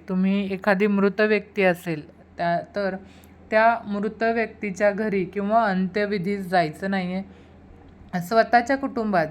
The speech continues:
जर असं झालं किंवा, अ, तुमच्या भावकीमध्ये वगैरे असं झालं, तर अशा वेळी तुम्ही गुरुचरित्र पारायण दुसऱ्यांकडून पूर्ण करायचं. हे पारायण अर्धवट तुम्हाला सोडायचं नाहीये.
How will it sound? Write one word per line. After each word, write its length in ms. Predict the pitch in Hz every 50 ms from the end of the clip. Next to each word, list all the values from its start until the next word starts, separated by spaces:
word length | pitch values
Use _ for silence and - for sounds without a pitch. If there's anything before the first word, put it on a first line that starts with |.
| 156 160
जर 260 | 165 202 202 208 208
असं 300 | 190 - 190 185 - 214
झालं 380 | 208 196 247 233 214 185 165 139 - - - - - - -
किंवा, 360 | 202 190 190 196 196 202 208 208 202 - - - - - - - - -
अ, 80 | 196 180 175
तुमच्या 420 | 226 214 208 190 - 214 214 214 - - - - - - - - - -
भावकीमध्ये 640 | 190 196 196 190 170 175 - 240 262 269 254 226 226
वगैरे 340 | 214 202 190 175 185 175 180
असं 200 | 175 175 175 170
झालं, 320 | 160 185 190 165 151 147 143 -
तर 80 | 190 196
अशा 340 | 196 190 190 - 233 226
वेळी 180 | 226 233 233 233
तुम्ही 320 | 233 247 233 214 214 220
गुरुचरित्र 680 | 214 208 214 202 226 226 226 254 226 208 214 202 - 220
पारायण 520 | 214 214 220 196 175 175 175 175 185 196 190
दुसऱ्यांकडून 680 | 214 208 - - 190 190 190 196 196 208 190 202 214 220
पूर्ण 420 | 214 - 226 226 226 220 220 220
करायचं. 540 | 208 208 180 170 165 165 160 - - 220 247 240 - - - - - - - - -
हे 100 | 220 233
पारायण 540 | 233 - 226 196 180 175 180 180 190 202 214
अर्धवट 580 | - - 185 180 180 165 208 214 226 247 269 269 -
तुम्हाला 340 | 240 202 185 175 175 185 226
सोडायचं 580 | 202 - 240 208 180 165 156 151 156 - 165
नाहीये. 280 | 156 147 135 131 127